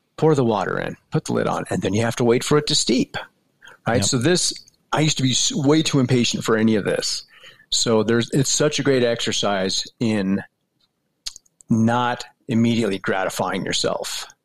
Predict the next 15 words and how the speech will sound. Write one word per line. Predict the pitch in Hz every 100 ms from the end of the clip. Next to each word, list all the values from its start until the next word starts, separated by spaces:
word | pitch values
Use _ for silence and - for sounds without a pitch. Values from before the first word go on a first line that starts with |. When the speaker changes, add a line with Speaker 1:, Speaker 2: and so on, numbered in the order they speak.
| _ _ _
Speaker 1:
right? | 107 101
And | 110
that's | 123
another | 117 127 120
thing | - 101
in, | 101
in | 104 110
our | 101
culture | - 135 113
and |
society | - - 123 143 120 98 - - - - _ -
that, | 104 - _
you | 139
know, | 107 -
hey, | - 233